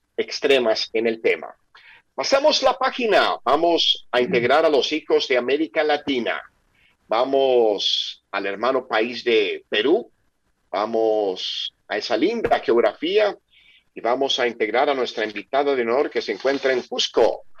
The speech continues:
en la linda tierra peruana. Ella es Laura Cayuco. Laura, feliz amanecer en América, buen viento y buena mar. Bienvenida a bordo. Mientras, eh, Laura retoma nuestra señal,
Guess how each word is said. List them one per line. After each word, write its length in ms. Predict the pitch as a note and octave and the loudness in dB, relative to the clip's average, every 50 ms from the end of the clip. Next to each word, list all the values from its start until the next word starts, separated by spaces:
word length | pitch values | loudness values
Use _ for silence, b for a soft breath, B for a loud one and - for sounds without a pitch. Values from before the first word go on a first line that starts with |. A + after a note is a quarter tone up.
| B B - - - | B B -20 -10 -8
en 120 | E2+ F#2 | -6 -4
la 120 | G2 F#2+ G2 | -2 -2 -2
linda 500 | B2 D3 E3+ E3 D#3 D3 C#3 B2 - - | -2 -2 -2 0 2 2 0 0 -2 -4
tierra 400 | B2+ D3 D3+ D3 D#3 D3+ C#3+ - | -4 -2 -2 0 0 -2 -2 0
peruana. 480 | D3+ C3+ C3+ C3 A#2+ G#2+ G2+ F#2+ G#2 | -2 0 2 2 2 2 0 -2 -4
Ella 220 | A2 A2 C3 C3 A#2+ | -4 -2 -2 -2 -2
es 140 | - - - | -4 -6 -8
Laura 580 | - A2+ B2 C3+ C#3 C#3+ C#3 C3+ C#3 C3+ C3 - - _ | -6 -2 0 2 2 2 2 2 2 0 -2 -4 -6 _
Cayuco. 600 | - B2 A#2+ - C#3 B2+ - - G#2+ F#2 - - - B B B B B B | -4 -4 -2 -2 -4 -4 -4 -4 -6 -6 -6 -8 -12 B B B B B B
Laura, 540 | - C3+ F3+ G3 G3+ G3+ F#3+ E3+ B2 G2 - - _ _ | 2 4 6 6 6 6 6 6 4 2 -2 -8 _ _
feliz 300 | - A#2 E3+ E3+ - F#3+ | -4 -4 -2 -2 -2 -2
amanecer 460 | F#3 F3+ E3+ D#3+ C#3+ - - G3 G#3 | -2 0 0 0 -2 -2 -2 -2 0
en 100 | G3+ G#3 | 2 2
América, 800 | G3+ G3+ G3 F3+ E3+ E3 D3 - - _ - B2 A#2 G#2+ E2+ - - _ _ _ _ _ _ _ - | 2 2 0 0 -2 -2 -4 -4 -8 _ -2 -2 0 -2 -2 -6 -10 _ _ _ _ _ _ _ -4
buen 220 | A2 C#3 D#3+ D#3+ | -2 -2 -2 -2
viento 520 | C#3+ D#3 E3+ E3+ E3 E3 - - D#3 D3 | -2 -2 -2 -2 -2 -4 -2 2 2 2
y 160 | D3 C#3+ C3+ A#2 | 2 2 -2 -6
buena 380 | - B2+ D3+ F3 F#3 F#3 F#3 | -4 -4 -2 -2 0 -2 -2
mar. 540 | F3+ F3 E3 D3 C3 A#2 G#2 F#2+ F#2 - - _ _ _ _ | 0 2 2 2 2 0 -2 -6 -10 -14 -16 _ _ _ _
Bienvenida 400 | C#3+ E3 F#3+ A3 B3 - - G#3+ | -6 -4 -4 -4 -4 0 0 0
a 40 | F#3+ | 2
bordo. 480 | E3 D3+ C3+ B2 - - G#2+ E2+ C#2 - _ _ _ _ - | 4 4 2 2 0 -2 -6 -6 -6 -10 _ _ _ _ -8
Mientras, 560 | A#2 B2 A#2+ - B2+ B2 B2 G#2+ G#2+ - A#2+ | -8 -6 -6 -4 -2 -2 -2 -2 -2 -4 -2
eh, 360 | A2+ A2 G#2+ G#2 F#2+ F#2 - E2 | -2 -2 -2 -2 -4 -6 -8 -10
Laura 1080 | G2 G#2 G#2+ A#2+ B2+ C3+ D3 D3+ D3 D3+ D#3 D3+ D3 C#3+ C3 B2+ A#2 G#2 G2 F#2 - _ _ _ _ _ _ _ _ _ _ _ _ _ _ _ _ _ _ - | -10 -6 -4 0 2 2 2 2 2 2 2 2 4 4 2 0 0 -2 -4 -8 -12 _ _ _ _ _ _ _ _ _ _ _ _ _ _ _ _ _ _ -20
retoma 580 | G2+ F#2+ F#2+ G#2+ G#2+ - - C3 C3+ C#3 C#3 | -18 -10 -8 -8 -6 -2 -2 0 0 0 0
nuestra 340 | G#2+ G#2+ G#2+ - - G#2+ G#2+ | -2 -4 -6 -6 -6 -6 -6
señal, 640 | - - G#2 G#2 A2+ A#2 C3 C#3+ D3 D3 E3 D#3+ - | -4 -6 -4 -2 0 0 2 2 0 0 -2 -6 -10